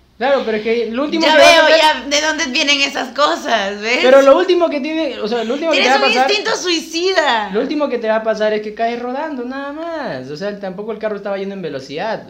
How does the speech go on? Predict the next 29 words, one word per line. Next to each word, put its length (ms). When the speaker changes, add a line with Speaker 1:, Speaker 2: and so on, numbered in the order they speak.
Speaker 1:
o 40
sea, 120
estaba 240
yendo 320
en 60
un, 160
un 100
movimiento 380
en 120
el 120
que 100
se 100
Speaker 2:
Ya, 60
Speaker 1:
podía 160
Speaker 2:
bueno, 140
entonces, 240
¿qué 80
pasó? 340
Speaker 1:
La 160
cosa 380
es 100
de 140
que 280
el 60
carro 300
estaba 400
avanzando, 880
éramos 400
tres, 480